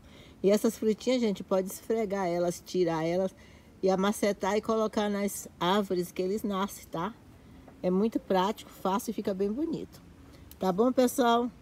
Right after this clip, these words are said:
É isso aí, gente. Quem gostou do vídeo, deixa aquele likezinho, aquele gostei, aquele joinha. Muito obrigada a todos vocês que estão chegando. Sou muito grata a cada um, cada uma de vocês. Tem sempre vídeo novo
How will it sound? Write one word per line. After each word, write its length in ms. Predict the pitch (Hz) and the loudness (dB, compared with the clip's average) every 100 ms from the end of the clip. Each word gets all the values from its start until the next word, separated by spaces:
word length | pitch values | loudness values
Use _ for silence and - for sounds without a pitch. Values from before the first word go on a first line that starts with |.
| - | -6
É 160 | 175 180 | 2 4
isso 240 | 202 - | 4 2
aí, 220 | 208 202 | 2 2
gente. 340 | 208 202 196 190 | 0 -2 -2 -2
Quem 140 | 196 | -2
gostou 300 | 190 180 196 | 0 0 0
do 100 | 185 | -2
vídeo, 300 | 175 180 180 | 0 0 0
deixa 480 | 170 175 214 247 226 | 0 4 6 6 2
aquele 240 | 208 196 | -2 0
likezinho, 800 | 185 170 170 160 147 175 180 180 | 0 0 0 -4 -4 -2 0 0
aquele 320 | 165 - 165 151 | 0 -2 -2 0
gostei, 600 | 151 139 - 170 175 165 | -2 -2 -2 2 4 4
aquele 320 | 160 165 160 | 0 -2 -2
joinha. 640 | 151 156 143 160 175 175 - - - - - | -2 -2 -2 -2 -2 -4 -10 -20 -20 -12 0
Muito 260 | 196 220 | 2 4
obrigada 540 | 208 180 175 175 175 160 | 4 4 2 4 4 2
a 40 | |
todos 400 | 156 190 190 180 | 0 -2 0 -2
vocês 680 | 170 160 - 165 180 196 - | -2 -4 -4 0 2 2 -2
que 100 | - | -12
estão 300 | 151 - 165 | -10 -4 -4
chegando. 640 | - 180 147 123 147 165 | -2 -2 -2 -2 -4 -4
Sou 180 | 170 175 | -2 -2
muito 320 | 165 196 208 | -2 -2 -4
grata 640 | 165 143 143 156 170 - 185 - - - - - | -4 -4 -4 -4 -6 -8 -12 -14 -20 -20 -20 -8
a 120 | 170 | -6
cada 500 | - 208 196 202 170 | -2 -2 0 -2 -2
um, 160 | 175 | -2
cada 380 | 185 196 190 185 | -2 -4 -2 -2
uma 200 | 180 175 | -2 -2
de 120 | 170 | -2
vocês. 720 | 170 170 160 - 165 170 196 - - - - - | -4 -4 -6 -6 -4 -2 -6 -12 -20 -20 -6 2
Tem 160 | 220 | 2
sempre 420 | 214 220 220 208 | 2 0 0 0
vídeo 340 | 180 185 180 185 | -2 -2 -2 -2
novo 640 | 165 160 180 190 180 202 | -2 -2 0 -2 -4 -8